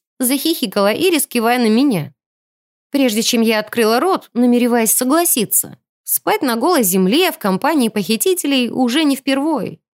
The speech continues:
как Кин удивил. Трое подойдет жилой модуль, чтобы сон был лучше. Полезнее.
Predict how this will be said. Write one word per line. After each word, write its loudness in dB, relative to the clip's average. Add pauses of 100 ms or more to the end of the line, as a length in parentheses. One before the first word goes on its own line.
как -6
Кин 0
удивил. 0 (540)
Трое 0
подойдет -2
жилой 0
модуль, -2 (140)
чтобы 0
сон 0
был 2
лучше. -2 (580)
Полезнее. -2